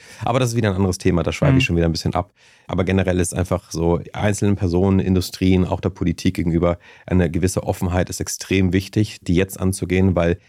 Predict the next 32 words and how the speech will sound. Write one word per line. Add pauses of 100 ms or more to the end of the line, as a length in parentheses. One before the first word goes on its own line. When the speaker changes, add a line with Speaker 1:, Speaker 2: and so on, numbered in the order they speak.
(120)
Speaker 1:
mitzugestalten
ist
besser
als
hinterherzulaufen. (320)
Speaker 2:
Mhm.
Gut,
das
sieht
man
ja
oft
in
vielen
Bereichen,
gerade
in
Tech-Branchen,
dass
halt
da
U
S
A
und
Asien
natürlich
meistens
vor
Europa
gerankt
werden.